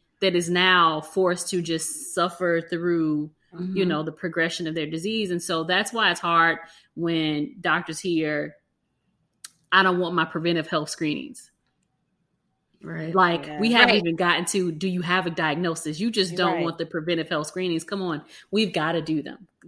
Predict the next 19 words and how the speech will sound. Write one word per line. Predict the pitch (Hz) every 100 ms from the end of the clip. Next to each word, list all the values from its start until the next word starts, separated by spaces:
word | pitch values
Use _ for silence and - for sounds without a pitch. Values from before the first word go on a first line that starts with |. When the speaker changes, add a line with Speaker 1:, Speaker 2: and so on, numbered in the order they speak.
| 175
Speaker 1:
Do | 208 233
them | 220 208
Speaker 3:
Yes. | 180
Speaker 1:
with | 180 -
us, | 135 135 -
please. | 220 185 143 -
We, | 185
we're, | 160 175
Speaker 3:
Yes. | 156 - 196
Speaker 1:
we're | 196
begging | 180 180 165 151
you. | 139 - -
Like, | 170 202
Speaker 2:
'Cause | 247
Speaker 1:
we're | 262 220 220
Speaker 2:
we, |
Speaker 1:
literally | 214 220 175 170
begging | 156 147 -
you. | -